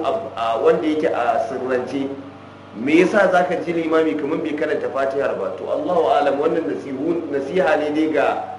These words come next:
limamai waɗanda suke jan mutane sallah. Idan mutum zai, zai yi karatu a sirrance, to ya tabbatar da cewa ya karanta Fatihan da tajwidinta da komai, amma bambancin kawai bai bayyana ba ne.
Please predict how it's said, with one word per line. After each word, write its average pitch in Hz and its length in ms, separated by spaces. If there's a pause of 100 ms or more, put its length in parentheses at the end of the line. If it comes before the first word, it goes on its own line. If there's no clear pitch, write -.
(140)
limamai 131 540 (680)
waɗanda 135 360
suke 147 300
jan 143 180
mutane 139 380 (120)
sallah. 127 280 (640)
Idan 143 260 (100)
mutum 170 420
zai, 165 460
zai 165 80
yi 165 260
karatu 147 480
a 139 80
sirrance, 117 640 (720)
to 127 140
ya 135 140
tabbatar 190 640
da 160 120
cewa 143 480
ya 156 240
karanta 160 460
Fatihan 151 460
da 131 80
tajwidinta 147 680
da - 160
komai, 175 400 (300)
amma 170 300
bambancin 196 880
kawai 202 340 (800)
bai 139 160
bayyana 139 480
ba 117 160
ne. 110 80